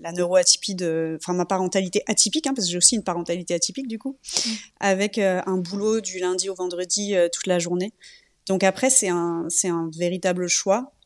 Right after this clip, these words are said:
Speaker 1: Et je le, je le, je le relie encore une fois à mes privilèges, parce que financièrement, c'est un choix, euh, qui est enfin, c'est, c'est tranché, quoi. Je, je gagne moins d'argent que quand j'étais en entreprise.
Speaker 2: Ouais.
Speaker 1: Euh, mais clairement,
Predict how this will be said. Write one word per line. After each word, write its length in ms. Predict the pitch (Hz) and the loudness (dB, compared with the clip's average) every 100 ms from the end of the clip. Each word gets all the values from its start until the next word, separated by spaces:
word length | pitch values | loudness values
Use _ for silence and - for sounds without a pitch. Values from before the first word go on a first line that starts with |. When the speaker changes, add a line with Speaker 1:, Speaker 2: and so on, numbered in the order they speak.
| - - | -10 0
Speaker 1:
Et 420 | 170 165 160 160 | 2 2 0 -2
je 140 | 160 | 0
le, 180 | 170 170 208 | 0 0 -2
je 160 | - | -4
le, 140 | 170 - | -4 -2
je 140 | - | 0
le 80 | 196 | 2
relie 260 | 175 190 190 | 2 2 2
encore 240 | 180 185 | 2 2
une 120 | 180 | 0
fois 360 | 180 196 185 170 _ - | 0 2 2 0 _ -2
à 120 | 175 | 2
mes 140 | 180 | 2
privilèges, 600 | 175 196 175 196 220 180 - | 0 -2 2 4 6 4 2
parce 180 | 185 - | 0 0
que 140 | 196 | 0
financièrement, 640 | 170 196 180 180 185 190 196 | -6 -4 -2 -2 -2 -4 -6
c'est 160 | - | -4
un 80 | 165 | -6
choix, 400 | 165 - 185 180 | -6 -2 0 2
euh, 360 | 165 160 160 160 - | 0 -2 -2 -4 -6
qui 160 | 180 156 | -2 0
est 460 | 156 156 156 170 _ _ - _ _ - | 2 0 0 -4 _ _ -20 _ _ 0
enfin, 100 | 170 | 4
c'est, 180 | 151 151 - | 4 4 0
c'est 160 | - - | -2 0
tranché, 420 | - 185 - - | 2 4 4 4
quoi. 180 | 175 165 | 0 0
Je, 280 | 165 165 165 - - - | 0 -2 -4 -4 -4 -4
je 140 | - 175 | -4 -2
gagne 380 | 165 208 214 175 | 4 4 4 2
moins 180 | 180 190 | 0 0
d'argent 340 | 175 180 202 | 0 -2 -6
que 320 | - 175 170 - | -6 -4 -4 -4
quand 320 | 175 - 180 | -4 -4 -4
j'étais 240 | 165 160 | -4 -2
en 120 | 170 165 | -2 -2
entreprise. 560 | 165 - - 254 185 - | -4 -8 -4 -2 -2 -8
Speaker 2:
Ouais. 520 | 269 262 - - - 185 | -6 -4 -4 -8 -4 2
Speaker 1:
Euh, 440 | 170 170 170 170 - | 4 4 4 0 2
mais 240 | 190 190 190 | 4 4 4
clairement, 680 | - 233 214 214 214 240 | 2 6 6 6 2 -2